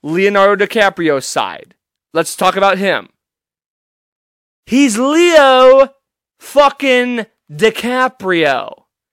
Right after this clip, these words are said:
First of all, dude can do whatever he wants. Not only that, he can do whoever he wants. Now, that's not true, of course.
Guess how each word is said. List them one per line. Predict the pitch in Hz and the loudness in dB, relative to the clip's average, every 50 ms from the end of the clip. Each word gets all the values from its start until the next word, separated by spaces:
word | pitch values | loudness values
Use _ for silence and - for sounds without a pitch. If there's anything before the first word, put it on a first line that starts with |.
| _ _ _ | _ _ _
First | _ - - 277 381 453 370 - - | _ -8 -4 -2 -2 -2 -2 -2 -4
of | 247 190 | -2 0
all, | 180 170 170 175 196 233 220 _ _ _ _ _ _ _ _ _ - | 2 2 2 2 2 0 -2 _ _ _ _ _ _ _ _ _ -2
dude | 233 330 392 392 311 240 | 0 2 2 2 0 -2
can | - 294 254 226 | -6 -6 -4 -4
do | 269 277 269 269 254 233 - _ _ _ _ _ | -4 -4 -2 -2 -4 -6 -8 _ _ _ _ _
whatever | - - 135 135 147 175 220 247 277 285 311 294 262 262 285 277 269 | -18 -14 -10 -4 2 2 4 4 4 4 2 2 2 0 -2 -2 0
he | 254 254 262 254 | 0 -2 -2 -2
wants. | 247 247 269 294 240 165 127 - _ _ - - - - _ _ _ _ _ _ _ - | -2 -2 -2 -2 -4 -6 -8 -12 _ _ -20 -20 -20 -20 _ _ _ _ _ _ _ -2
Not | 180 226 277 | 0 0 2
only | 294 285 277 269 | 2 2 2 2
that, | 269 294 320 320 269 - _ _ _ | 2 2 2 2 0 -2 _ _ _
he | - - 247 339 381 | -8 -4 -2 -2 -2
can | 370 - - 254 214 202 190 | -4 -4 -4 -4 -4 -4 -6
do | 156 170 190 233 277 311 339 349 339 _ _ _ _ _ _ _ | -4 -4 -4 -4 -4 -4 -4 -6 -6 _ _ _ _ _ _ _
whoever | - - 320 480 494 466 440 349 262 233 202 170 180 175 170 | -6 0 2 4 4 4 4 2 2 2 0 0 -2 -4 -2
he | 156 185 175 | -2 -2 -2
wants. | 160 147 147 143 131 117 87 64 _ - - - - _ _ _ _ _ _ _ _ _ _ _ _ _ _ _ _ _ _ _ _ _ _ _ _ _ _ _ _ _ _ _ _ - | -2 0 -2 -4 -4 -6 -12 -14 _ -20 -20 -20 -20 _ _ _ _ _ _ _ _ _ _ _ _ _ _ _ _ _ _ _ _ _ _ _ _ _ _ _ _ _ _ _ _ -10
Now, | 143 160 160 156 147 | -4 -2 0 0 0
that's | 139 135 143 156 160 156 - | -2 -2 -2 -2 -2 -2 -2
not | 139 123 - | -6 -8 -8
true, | - - 135 139 180 254 277 - | -8 -6 -4 -4 -2 -4 -6 -6
of | - 156 - | -8 -8 -8
course. | - 156 143 156 202 233 - | -6 -4 -4 -4 -4 -6 -10